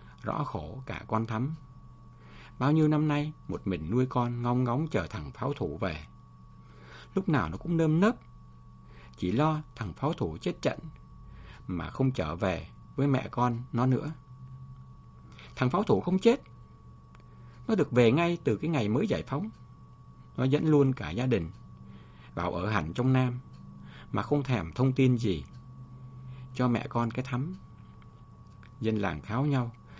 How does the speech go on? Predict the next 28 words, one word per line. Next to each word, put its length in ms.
nghe 120
đâu 140
nó 140
kiếm 200
được 120
một 140
con 240
vợ, 220
con 220
nhà 160
tư 220
sản. 380
Đời 340
rõ 180
bạc 280
vậy. 140
Nguyễn 180
Vạn 200
dốc 240
nốt 220
chén 200
rượu, 220
đến 160
ngồi 220
xuống 420
cạnh 180
anh 180
Thành. 180